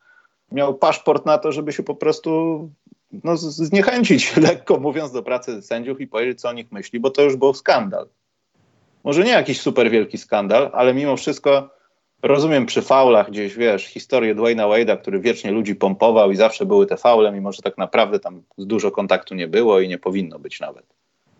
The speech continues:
I to są tego typu rzeczy, tak małe, że naprawdę nie mogę na to patrzeć. I jeszcze wchodzenie w dyskusję z Carlisle'em, który bądź co bądź jest świetnym trenerem i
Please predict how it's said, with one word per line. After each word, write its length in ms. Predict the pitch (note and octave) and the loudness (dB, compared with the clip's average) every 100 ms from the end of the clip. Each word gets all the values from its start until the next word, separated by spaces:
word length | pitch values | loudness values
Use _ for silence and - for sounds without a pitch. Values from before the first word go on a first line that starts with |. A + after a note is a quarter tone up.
| _ _ _ _ _ _ | _ _ _ _ _ _
I 80 | G3+ | -6
to 120 | D#3+ | -4
są 180 | D#3+ F3+ | -2 0
tego 220 | F#3+ F#3+ | 4 4
typu 260 | G3+ G3 A3 | 4 2 4
rzeczy, 500 | A#3+ G3+ - F#2+ F2+ - _ _ _ _ | 4 4 4 4 2 -8 _ _ _ _
tak 240 | D3 - | -2 -2
małe, 380 | C3 A#2+ A2+ C#3 | 0 2 2 0
że 280 | C#3 D3+ D#3+ D#3 _ _ D3+ | -4 -4 -6 -8 _ _ -14
naprawdę 380 | D#3+ F3 E3+ | -6 -4 -4
nie 60 | F#3+ | -6
mogę 180 | F#3+ G3 | -2 0
na 100 | G3 | 2
to 100 | G3+ | 2
patrzeć. 420 | A3 G3 B2 - | 2 2 0 2
I 40 | |
jeszcze 240 | B2+ C3+ D#3 | 0 2 -4
wchodzenie 420 | - C3+ E3 D#3+ | 0 -2 0 -2
w 20 | |
dyskusję 540 | B2 A#2 F3+ F3 C#3 A2+ | -2 -2 -2 2 0 0
z 200 | - - | -8 0
Carlisle'em, 560 | A#2 A#2+ C#3+ D#3+ C#3+ | 2 4 4 2 0
który 200 | - B2+ | -2 -4
bądź 220 | A#2 C3+ | -2 -4
co 100 | C3+ | -2
bądź 200 | A#2+ C3+ | 0 0
jest 120 | C3 - | -2 -4
świetnym 380 | D3 C#3+ C3 | -4 -2 -4
trenerem 500 | - A2 B2+ C#3 B2+ | -4 -2 4 4 4
i 180 | A#2 A#2 | -2 -6